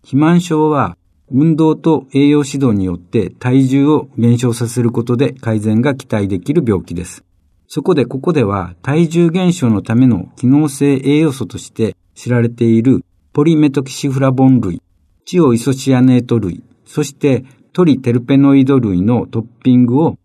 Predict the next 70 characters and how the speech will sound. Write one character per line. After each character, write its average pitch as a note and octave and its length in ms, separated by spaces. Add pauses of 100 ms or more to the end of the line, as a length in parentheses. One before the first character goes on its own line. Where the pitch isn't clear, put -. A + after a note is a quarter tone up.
肥 - 140
満 C3+ 260
症 C3 240
と D3 200
肥 - 180
満 B2+ 240
症 A#2 280
予 A#2+ 120
備 B2+ 180
軍 G#2 400
の A#2+ 160
方 A#2+ 240
々 G#2 240
に D#3+ 300 (180)
提 G#2+ 260
案 F2+ 140
し - 160
ま E2+ 100
す。 - 200 (500)
ま C#3+ 220
ず、 C3 240
ポ C3 180
リ C3+ 80
メ C3+ 140
ト C3+ 100
キ B2 100
シ - 160
フ C3 120
ラ C3 100
ボ B2+ 160
ン B2+ 100
類 F2+ 200
で D#2+ 100
す。 - 220 (420)
パ D3+ 180
ー F3+ 40
ソ F3+ 140
ナ F3 100
ル E3+ 60
化 E3+ 120
サ - 160
プ - 120
リ D3 80
メ A#2 160
ン G2+ 80
ト G2 100
の G#2+ 240
ト A#2+ 140
ッ - 20
ピ A#2+ 240
ン D3 80
グ C#3 80
成 C#3 260
分 G#2 220
と F2 100
し - 120
て G2+ 100
は、 G2 320 (320)
ブ A#2 100
ラ D3 140
ッ - 20
ク D3+ 200
ジ D3 160
ン B2 120
ジ F#2+ 120
ャ E2+ 80
ー、 - 60 (380)
ガ C#3 160
ン B2+ 160
マ F#2+ 220